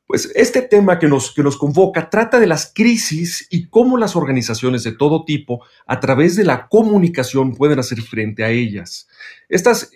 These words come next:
crisis, eh, que llegan a las empresas ponen la lupa sobre las fortalezas, las deficiencias y, por supuesto, la calidad de liderazgo y la reputación de las organizaciones. Y tenemos, como la audiencia, pues, recordará,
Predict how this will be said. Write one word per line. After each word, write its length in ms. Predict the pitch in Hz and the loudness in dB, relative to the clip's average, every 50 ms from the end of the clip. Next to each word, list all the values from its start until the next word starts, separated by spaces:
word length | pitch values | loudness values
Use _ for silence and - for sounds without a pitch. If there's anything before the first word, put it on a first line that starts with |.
| _ _ _ | _ _ _
crisis, 760 | - 175 202 208 196 - - 196 190 175 175 - - - - - | 2 4 4 4 2 0 -2 -2 -2 -2 -4 -8 -12 -12 -4 0
eh, 180 | 127 127 120 - | 0 0 0 -2
que 80 | 123 | -4
llegan 300 | 117 123 160 180 202 196 | 0 2 2 2 4 4
a 60 | 185 | 2
las 160 | 170 156 147 151 | 0 0 -2 -4
empresas 580 | 127 113 127 123 113 113 127 123 - - _ _ _ _ _ _ | -4 -4 -4 -4 -4 -4 -6 -6 -8 -10 _ _ _ _ _ _
ponen 400 | - 165 165 175 175 170 165 139 | 2 2 4 6 6 6 6 4
la 100 | 135 127 | 2 2
lupa 720 | 123 123 139 156 180 190 180 - - 127 107 98 - _ _ _ _ _ _ | 2 2 2 2 2 0 0 -4 -4 -6 -6 -6 -8 _ _ _ _ _ _
sobre 360 | _ - - 143 135 120 123 | _ -4 0 0 2 2 2
las 120 | 123 120 - | 0 -2 -2
fortalezas, 580 | 120 120 113 113 123 123 139 156 160 165 175 | -4 -6 -4 -2 0 2 2 2 2 2 0
las 140 | 147 127 113 | 0 0 0
deficiencias 840 | 104 117 110 120 120 110 - 131 151 156 160 156 147 - 156 151 - | -2 -6 -6 -6 -8 -8 -6 -2 0 0 0 0 -2 -4 -6 -6 -4
y, 80 | 170 143 | -6 -6
por 180 | - 131 127 110 | -4 -4 -8 -6
supuesto, 400 | 113 113 120 147 151 151 - 160 | -8 -6 -4 -4 -4 -2 -2 -4
la 200 | 143 123 127 - | -4 -4 -4 -4
calidad 720 | 127 120 117 117 113 104 101 139 139 156 160 151 160 - _ _ _ - | -4 -4 -2 -2 -4 -4 -2 -2 0 0 -2 -4 -8 -14 _ _ _ -8
de 80 | 117 117 | -6 -6
liderazgo 720 | 107 120 156 170 202 151 143 131 127 110 107 123 123 110 | -4 -4 -2 2 2 2 4 2 0 -2 -2 -4 -4 -4
y 40 | |
la 100 | 107 110 | -4 -6
reputación 840 | 107 - 147 170 170 170 160 - - 117 113 - - 110 104 107 107 | -6 -4 -4 -4 -4 -4 -8 -8 -6 -8 -8 -8 -8 -8 -8 -8 -8
de 60 | 104 | -8
las 180 | 101 101 - 107 | -8 -10 -12 -12
organizaciones. 720 | 104 110 107 107 107 120 123 208 226 208 160 139 - - - - - - - _ _ _ | -12 -10 -12 -12 -12 -6 0 2 2 4 2 0 -2 -10 -18 -20 -20 -20 -20 _ _ _
Y 160 | - 147 143 - | -8 -8 -2 2
tenemos, 400 | 151 143 151 156 165 170 170 170 | 4 4 4 4 4 4 2 2
como 200 | 160 143 131 120 | 0 0 2 2
la 80 | 117 | 2
audiencia, 640 | 113 113 127 135 139 131 - 147 147 135 127 117 - - | 2 2 2 0 0 -2 0 2 2 2 2 2 -2 -4
pues, 120 | - 113 | -8 -10
recordará, 580 | 110 104 - 113 113 117 127 135 143 147 147 | -10 -8 -6 -4 -2 0 2 2 2 0 -2